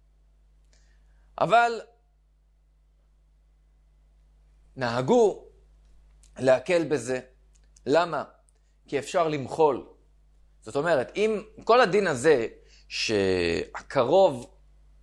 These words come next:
מדרגה שנייה צריך גם לנהוג אבלות, זה לכבוד אחד משבעה הקרובים שלו שעכשיו יושב באבלות. למשל, זה שהבעל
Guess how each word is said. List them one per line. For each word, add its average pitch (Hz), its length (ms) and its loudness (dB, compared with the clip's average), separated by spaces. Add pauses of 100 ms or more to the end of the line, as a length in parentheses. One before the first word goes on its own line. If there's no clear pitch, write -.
(160)
מדרגה 131 440 2
שנייה 156 260 -2
צריך 151 220 0
גם 160 160 4
לנהוג 160 240 -4
אבלות, 131 380 -2
זה 135 200 0
לכבוד 202 760 -2 (2000)
אחד 170 200 0
משבעה 180 300 -2
הקרובים 190 340 0
שלו 202 200 -2
שעכשיו 185 280 -2
יושב 185 280 -2 (320)
באבלות. 143 460 2
למשל, 151 440 -2 (1040)
זה 220 240 4
שהבעל 160 800 0